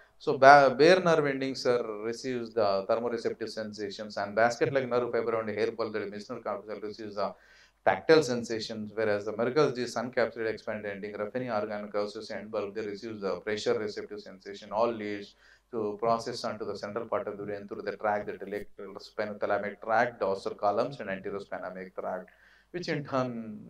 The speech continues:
influences the, modulates the central part of the brain. So this, this we consider this as an, uh, it is a stimulation of Shirogata Marmas,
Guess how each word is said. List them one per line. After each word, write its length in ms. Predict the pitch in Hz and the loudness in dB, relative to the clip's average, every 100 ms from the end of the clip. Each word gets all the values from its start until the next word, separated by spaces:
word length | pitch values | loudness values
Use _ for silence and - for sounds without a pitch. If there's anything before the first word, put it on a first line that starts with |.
| 107 | -14
influences 680 | 107 107 113 104 101 104 - | -14 -10 -10 -10 -12 -14 -4
the, 180 | 101 95 | -4 -2
modulates 460 | 95 95 95 95 | -4 -4 -8 -8
the 100 | 98 | -12
central 280 | 95 92 98 | -10 -12 -10
part 160 | 104 101 | -10 -8
of 80 | |
the 60 | 107 | -2
brain. 260 | 151 156 131 - - _ _ | 4 4 2 -12 -20 _ _
So 240 | 180 175 160 | -2 -2 0
this, 340 | 180 175 - 165 156 | -4 -4 -6 -8 2
this 260 | 214 214 | 2 4
we 160 | 196 196 | 2 2
consider 500 | 170 165 175 165 143 | 0 -2 0 0 -2
this 340 | 131 127 - | -4 -8 -2
as 180 | 123 117 | 0 0
an, 120 | 120 | -2
uh, 320 | 117 113 107 104 110 | -2 -2 -4 -8 -8
it 60 | 110 | -10
is 80 | |
a 60 | 110 | -12
stimulation 520 | - 135 139 143 139 | -6 -6 0 -2 0
of 100 | 127 | -4
Shirogata 480 | 123 131 123 120 120 | -4 0 2 2 -2
Marmas, 520 | 110 107 107 104 104 | -4 -4 -2 -2 -4